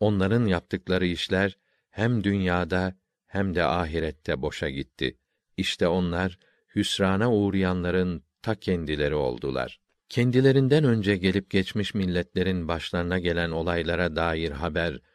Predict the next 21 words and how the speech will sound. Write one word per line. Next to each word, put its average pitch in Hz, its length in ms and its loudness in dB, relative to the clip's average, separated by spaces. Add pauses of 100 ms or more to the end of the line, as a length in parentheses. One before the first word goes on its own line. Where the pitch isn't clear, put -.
(280)
onlara 90 440 2
ulaşmadı 82 600 -2
mı? 64 140 -8 (440)
Nuh 104 300 2 (160)
kavminden, 82 880 -2 (400)
Ad, 92 260 2 (300)
Semud 95 480 2 (440)
ve 90 280 4
İbrahim 98 680 0
kavminden, 85 880 0 (400)
Medyen 101 600 2
halkından 87 840 -2 (400)
ve 95 180 -2
şehirleri 101 640 2
yerle 95 420 2
bir 104 120 2
edilen 92 460 0
toplumdan 90 600 -2
haberdar 85 600 -2
olmadılar 82 600 -2
mı? 60 160 -12